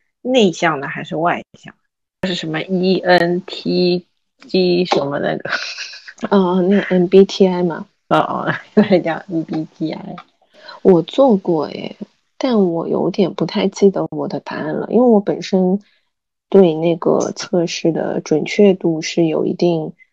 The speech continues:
Speaker 2: 存疑的，而且我发现好像做过好多次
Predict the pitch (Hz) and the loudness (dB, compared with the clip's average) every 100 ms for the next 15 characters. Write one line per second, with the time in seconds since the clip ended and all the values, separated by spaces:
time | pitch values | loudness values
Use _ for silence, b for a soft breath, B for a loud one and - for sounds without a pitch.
0 | _ - - 160 180 165 160 156 185 208 | _ -6 0 2 4 2 0 0 -2 0
1 | - 175 B B B - 170 170 202 208 | 0 0 B B B 0 2 2 0 0
2 | 185 175 180 240 208 190 170 - - - | -2 -4 0 2 2 0 -4 -6 -10 -4
3 | - 196 196 - - 214 170 - - | 0 0 -2 -10 -4 0 0 -4 -10